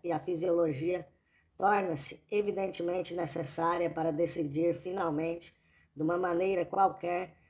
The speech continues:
essa grande questão de filosofia natural. Creio ser conveniente indicar ainda um segundo exemplo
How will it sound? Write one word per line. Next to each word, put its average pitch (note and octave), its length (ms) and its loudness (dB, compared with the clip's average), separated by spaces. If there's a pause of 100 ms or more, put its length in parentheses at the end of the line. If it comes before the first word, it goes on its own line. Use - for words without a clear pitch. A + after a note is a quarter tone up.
(140)
essa D#3+ 220 -4
grande G3 380 0
questão E3+ 580 -4 (100)
de D3 140 -16
filosofia E3 680 0
natural. C#3+ 580 -4 (1000)
Creio A3 340 8
ser G#3+ 300 2
conveniente G#3 800 -2
indicar F3 520 -4
ainda F3+ 640 -2
um E3+ 80 -8
segundo F#3 480 0
exemplo E3 600 0